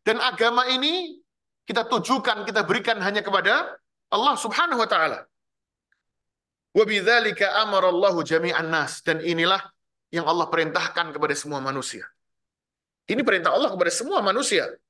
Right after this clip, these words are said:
Wa khalaqahum laha, dan ini tujuan Allah menciptakan kita. Sebagaimana firman Allah Subhanahu wa taala,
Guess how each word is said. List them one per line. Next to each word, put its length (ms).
Wa 160
khalaqahum 640
laha, 400
dan 160
ini 240
tujuan 400
Allah 160
menciptakan 560
kita. 320
Sebagaimana 480
firman 240
Allah 240
Subhanahu 480
wa 20
taala, 460